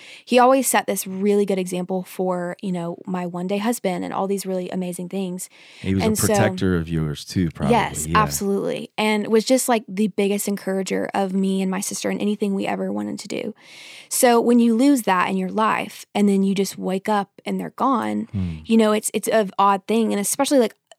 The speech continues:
Speaker 1: I always feared losing my parents as a kid,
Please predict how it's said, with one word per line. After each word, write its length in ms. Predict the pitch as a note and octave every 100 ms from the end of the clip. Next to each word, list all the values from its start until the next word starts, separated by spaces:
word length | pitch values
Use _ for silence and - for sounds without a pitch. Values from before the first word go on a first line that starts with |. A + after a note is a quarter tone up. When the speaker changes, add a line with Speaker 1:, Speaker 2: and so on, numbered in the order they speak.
| -
Speaker 1:
I 160 | - C4
always 240 | D#4+ B3+
feared 260 | - G#3 G3
losing 240 | G3 G3
my 120 | F3+ D3+
parents 600 | - G3 G#3+ C#4+ - -
as 140 | B3+
a 20 | C4+
kid, 360 | - C#4+ C#4+